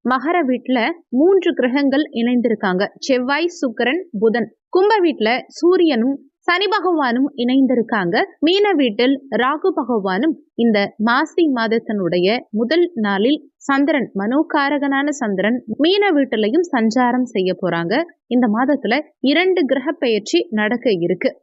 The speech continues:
வரக்கூடிய மாசி மாதம் எட்டாம் தேதி, அதாவது பிப்ரவரி இருபதாம் தேதி அன்னைக்கு புதன் மகர வீட்டிலிருந்து கும்ப வீட்டுக்கு பெயர்ச்சியாக போறார்.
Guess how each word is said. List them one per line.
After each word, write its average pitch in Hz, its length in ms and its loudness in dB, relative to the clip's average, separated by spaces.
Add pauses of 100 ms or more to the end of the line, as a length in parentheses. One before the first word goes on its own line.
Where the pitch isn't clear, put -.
(140)
வரக்கூடிய 320 560 -2
மாசி 302 400 0
மாதம் 254 300 0
எட்டாம் 233 400 -2
தேதி, 196 320 -2
அதாவது 202 680 -4
பிப்ரவரி 302 760 0
இருபதாம் 294 540 2
தேதி 214 400 0
அன்னைக்கு 202 640 -2
புதன் 277 500 -2 (160)
மகர 339 300 0
வீட்டிலிருந்து 226 840 0 (140)
கும்ப 359 260 4
வீட்டுக்கு 254 440 0
பெயர்ச்சியாக 208 840 -2
போறார். 175 300 0